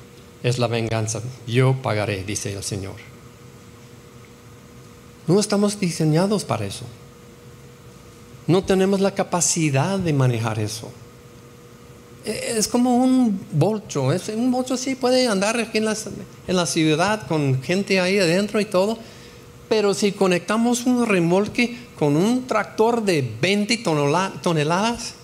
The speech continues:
llévalo a, a, a la sierra.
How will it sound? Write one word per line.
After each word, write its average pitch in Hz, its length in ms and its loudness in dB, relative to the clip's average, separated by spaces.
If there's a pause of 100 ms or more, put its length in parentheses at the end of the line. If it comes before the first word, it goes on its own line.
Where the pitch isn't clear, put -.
(1120)
llévalo 311 480 0
a, 285 60 2
a, 190 320 -2 (420)
a - 80 -2
la 151 100 2
sierra. 160 480 -2